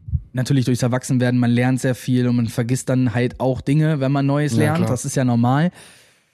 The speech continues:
Speaker 1: Und dann ist mir irgendwann, äh, hatte ich dann irgendwas, dann hat mich mein Vater irgendwas gefragt, so von wegen, „Du weißt das doch, Junge, du hast doch alles gelernt.“ Und mir ist es nicht mehr eingefallen. Und dieser Moment, als mir klar wurde, ich kann meinen Opa nicht mehr fragen.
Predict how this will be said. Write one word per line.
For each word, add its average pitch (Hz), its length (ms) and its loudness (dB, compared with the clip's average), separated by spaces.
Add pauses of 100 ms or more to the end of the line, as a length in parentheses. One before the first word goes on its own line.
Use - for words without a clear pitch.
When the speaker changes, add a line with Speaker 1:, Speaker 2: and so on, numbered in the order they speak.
(220)
Speaker 1:
Und 139 120 2
dann 127 140 2
ist 143 160 0
mir 147 120 4
irgendwann, 147 520 2
äh, 135 240 -2
hatte 127 160 -4
ich 135 80 -4
dann 139 320 2
irgendwas, 151 500 2
dann 127 280 2
hat 123 100 -2
mich 120 120 -2
mein 147 100 0
Vater - 340 -6
irgendwas 131 320 0
gefragt, 113 400 -4
so 127 120 -4
von 135 120 -2
wegen, 143 220 2
„Du 131 100 0
weißt 151 260 2
das 139 140 -2
doch, - 200 -4
Junge, 135 260 2
du 123 100 0
hast 143 160 -2
doch 143 160 -4
alles 175 320 0
gelernt.“ 160 360 2
Und 247 120 -4 (180)
mir 131 140 0
ist 120 120 -6
es 113 120 -6
nicht 120 80 -2
mehr 120 100 0
eingefallen. 120 520 -2 (340)
Und 143 220 -2
dieser 202 240 2
Moment, 170 460 2 (260)
als 156 220 -4
mir 139 120 2
klar 170 380 0
wurde, 135 380 2 (460)
ich - 400 -4
kann 151 520 2
meinen 117 460 2
Opa 120 420 0
nicht 117 380 -2
mehr 120 180 2
fragen. 104 600 -4